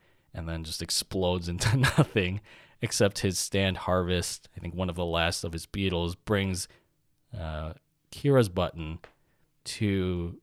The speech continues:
Josuke, and that's what sets the chain of events for the, the, the Duwon gang <laughs> to find out about Kira. And so it's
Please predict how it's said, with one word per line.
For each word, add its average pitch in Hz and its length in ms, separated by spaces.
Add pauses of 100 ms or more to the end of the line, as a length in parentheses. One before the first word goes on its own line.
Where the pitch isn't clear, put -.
Josuke, 85 360
and 85 120
that's 92 240
what 87 140
sets - 280
the 98 100
chain 107 220
of 92 120
events 87 280
for 85 520 (480)
the, 104 140
the, 95 300
the 95 160
Duwon 90 440
gang 85 380 (160)
<laughs> - 140
to 151 100
find 113 320
out 110 160
about 90 320
Kira. 85 400 (380)
And 123 140
so 135 240
it's 135 260